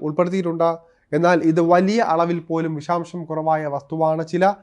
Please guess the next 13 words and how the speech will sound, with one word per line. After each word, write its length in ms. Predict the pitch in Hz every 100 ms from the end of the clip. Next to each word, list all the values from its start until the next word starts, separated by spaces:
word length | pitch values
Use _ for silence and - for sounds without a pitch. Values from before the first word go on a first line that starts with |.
| _ _ _
വാക്സിനുകളിൽ, 720 | 160 190 - 214 196 190 185 180 _ _ _
ആ, 280 | 147 151 151 139 - _ _ _ _ _ -
ഫോർമാൽഡിഹൈഡ് 1000 | 185 214 226 220 202 190 170 190 190 185 - -
ഉണ്ടെങ്കിലും 600 | 151 165 165 160 107 78 _ _ _ _ -
വളരെ 240 | 151 180
കുറഞ്ഞ 280 | 190 185 190
അളവിലാണ് 640 | 190 170 170 160 160 151 151 _ -
ഉള്ളത്. 360 | 143 151 208 - _ _ _ -
എന്നാൽ 220 | 160 185
ഇത് 240 | 185 190 165 - 151
നിരുപദ്രവകരമാണ്. 920 | 160 180 190 196 190 185 185 180 208 - _ _ _ _
വാക്സിൻ 340 | 160 180 240
കൊണ്ട് 220 | 220 214